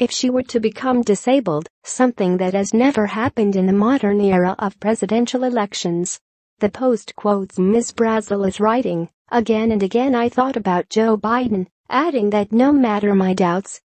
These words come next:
and my fears about the election and Hillary as a candidate, I could not make good on that threat to replace her. The Post reported that Ms. Brazile had considered replacing Missus Clinton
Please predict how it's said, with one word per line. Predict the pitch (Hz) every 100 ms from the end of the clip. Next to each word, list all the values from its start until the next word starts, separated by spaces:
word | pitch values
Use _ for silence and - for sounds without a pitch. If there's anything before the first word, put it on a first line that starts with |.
| _
and | 202 190
my | 208 294
fears | - 247 262 277
about | 214 214 202 185
the | 175
election | 185 214 - 208 180
and | 175 -
Hillary | _ 320 320 214 180
as | 190
a | 233
candidate, | - 240 269 202 180 - _ -
I | 240
could | 240 208
not | 208 262 311
make | 226 240 -
good | 226 214
on | 190
that | 180 -
threat | 190 190 -
to | 208
replace | 190 - 240 247 -
her. | 196 185 180 _ _ _ -
The | 208
Post | - 254 226 -
reported | 202 - 208 196 185 - _
that | 190 190 208
Ms. | 247 302 -
Brazile | - 226 220 - 190
had | 185 -
considered | 202 202 277 254 214
replacing | 190 - 254 269 220 196
Missus | 208 - 208
Clinton | - 214 254 220 165